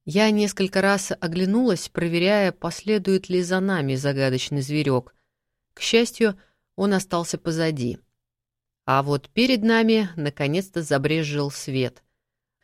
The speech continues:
Мы ускорили шаг и вдруг оказались в довольно просторном зале, обставленном старинной мебелью. «Кто-то уютно устроился», заметила я.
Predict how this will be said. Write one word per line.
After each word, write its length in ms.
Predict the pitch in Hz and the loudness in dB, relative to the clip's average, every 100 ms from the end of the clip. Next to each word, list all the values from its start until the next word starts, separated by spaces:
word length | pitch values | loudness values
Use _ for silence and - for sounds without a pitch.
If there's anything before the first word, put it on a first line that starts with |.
| _ _ _ _ | _ _ _ _
Мы 260 | 170 196 202 | 0 2 2
ускорили 580 | 196 - 240 208 175 | 0 4 4 4 0
шаг 440 | 175 - 233 240 - - | -2 0 2 0 -2 -2
и 160 | 190 | -2
вдруг 320 | 180 175 220 | -2 -2 -2
оказались 600 | 196 190 190 196 226 196 | -2 0 0 0 0 -2
в 120 | 165 156 | -6 0
довольно 420 | 175 208 220 202 | 0 2 0 -2
просторном 720 | 196 190 - 220 220 208 202 | -2 -4 0 -2 -2 -2 -4
зале, 480 | 180 190 139 131 - _ _ - | 0 2 2 0 -4 _ _ -6
обставленном 720 | 165 - - 214 202 185 175 | -6 -4 0 2 2 0 -2
старинной 580 | - 180 175 180 180 180 | -2 0 0 0 -2 -2
мебелью. 640 | 175 156 135 135 131 135 - _ _ _ _ _ _ _ _ _ | 0 -2 -2 -2 -4 -6 -10 _ _ _ _ _ _ _ _ _
«Кто-то 400 | _ 175 170 185 | _ -10 -6 -4
уютно 480 | 190 196 226 247 | -2 -4 -6 -4
устроился», 960 | 262 277 - 294 254 175 214 - 226 175 _ _ _ _ _ _ - | -4 -4 -6 -2 0 0 -4 -8 -8 -8 _ _ _ _ _ _ -10
заметила 580 | 160 185 180 170 - 170 | 0 2 2 -2 -2 -2
я. 320 | 165 160 | 0 0